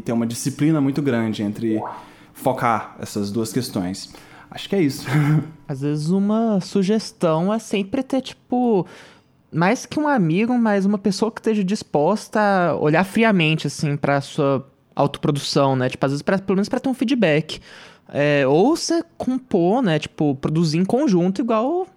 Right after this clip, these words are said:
Speaker 2: o Oshio faz, né? Tipo, particularmente, tipo, eu gosto muito, assim, tipo, de produzir, de produzir junto com a Helena, que apesar de eu e ela ter,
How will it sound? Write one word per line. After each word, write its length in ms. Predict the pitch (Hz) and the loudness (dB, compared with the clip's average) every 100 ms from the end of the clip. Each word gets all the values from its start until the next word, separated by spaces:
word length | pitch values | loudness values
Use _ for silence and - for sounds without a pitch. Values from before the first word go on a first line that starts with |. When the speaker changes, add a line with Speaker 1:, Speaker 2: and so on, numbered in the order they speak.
| - | -4
Speaker 2:
o 60 | 214 | -2
Oshio 260 | 247 302 | 0 0
faz, 340 | 330 302 175 160 | 0 2 2 2
né? 100 | 160 | -2
Tipo, 300 | - 160 143 - - - | -4 -4 -4 -8 -12 -4
particularmente, 840 | 143 - 196 208 170 151 190 - | -4 0 0 2 0 0 -4 -6
tipo, 380 | - - 185 139 | -8 0 2 4
eu 120 | 160 | 2
gosto 360 | 202 190 220 330 | 2 0 0 -2
muito, 360 | 269 185 226 | 2 2 0
assim, 200 | 214 - | -4 -4
tipo, 240 | 170 - 165 | -6 -4 -4
de 320 | 147 160 147 131 - | 0 0 0 -4 -4
produzir, 340 | 160 147 143 | -2 0 0
de 120 | 135 135 _ | -2 -6 _
produzir 460 | - 160 175 143 208 | -4 0 0 0 0
junto 180 | 190 | -2
com 100 | - | -2
a 40 | 185 | -2
Helena, 420 | 165 147 196 165 - - - - | 0 0 -2 -4 -10 -20 -20 -8
que 60 | |
apesar 380 | 156 156 151 156 | -4 -2 0 0
de 220 | 170 175 | 0 0
eu 140 | 180 165 | 0 0
e 100 | 196 | 0
ela 400 | 160 147 160 165 | 0 0 0 -4
ter, 720 | - 160 151 151 139 123 | -4 -4 -2 0 0 -2